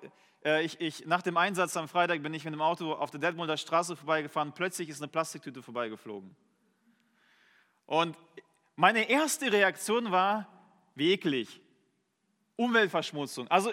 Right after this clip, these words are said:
ich muss ehrlich sagen, es fällt mir echt schwer, so eine Plastiktüte zu sehen und positiv zu denken. Geht's euch auch so? Also ist nicht so, „Oh toll, schöne Plastiktüte“, ne?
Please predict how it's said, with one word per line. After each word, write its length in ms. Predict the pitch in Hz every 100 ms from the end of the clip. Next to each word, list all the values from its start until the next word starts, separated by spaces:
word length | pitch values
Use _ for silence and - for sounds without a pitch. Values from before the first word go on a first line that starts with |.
| -
ich 100 | -
muss 180 | 180 233
ehrlich 180 | 214 208
sagen, 260 | 180 208 208
es 140 | 185
fällt 180 | - 214
mir 80 | 196
echt 140 | 220
schwer, 220 | - 220 208
so 80 |
eine 80 | 185
Plastiktüte 540 | 165 202 196 185 190 185
zu 140 | 180
sehen 240 | 160 208
und 80 | 190
positiv 420 | 185 185 165 156
zu 100 | -
denken. 440 | 143 143 127 110 92 _ _ _
Geht's 200 | - 165
euch 120 | 180 175
auch 140 | 202
so? 300 | 208 247 277 _ _ _ _ _ _ _ _ _ _ _ _
Also 180 | 127 143
ist 100 | 175
nicht 160 | 240
so, 320 | - 175 107 -
„Oh 160 | 135 165
toll, 360 | - 220 262
schöne 200 | 190 180
Plastiktüte“, 560 | 175 214 220 - 170 117
ne? 240 | 120 214